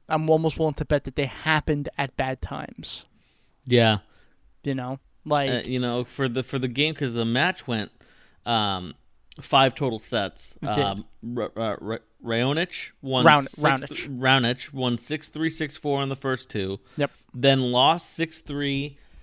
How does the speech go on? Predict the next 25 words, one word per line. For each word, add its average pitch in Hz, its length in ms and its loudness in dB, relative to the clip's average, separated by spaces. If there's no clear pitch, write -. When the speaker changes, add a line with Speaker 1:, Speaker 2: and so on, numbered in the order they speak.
Speaker 2:
seven 165 400 -4
six, - 540 -6
Speaker 1:
They 151 240 2
went 143 180 2
to 156 60 2
a - 20 6
Speaker 2:
and 143 120 2
eight 139 40 4
six. 160 160 6
Speaker 1:
tiebreaker. 143 460 2
They 156 60 2
went 160 200 2
to 147 100 -6
two, 196 200 -2
two 208 240 2
ending 170 300 0
tie-, 156 180 4
well, 156 400 6
a, 156 180 2
a 160 40 2
tiebreaker 180 600 4
in 156 100 2
the 143 80 0
fourth 156 300 2
set, 151 360 4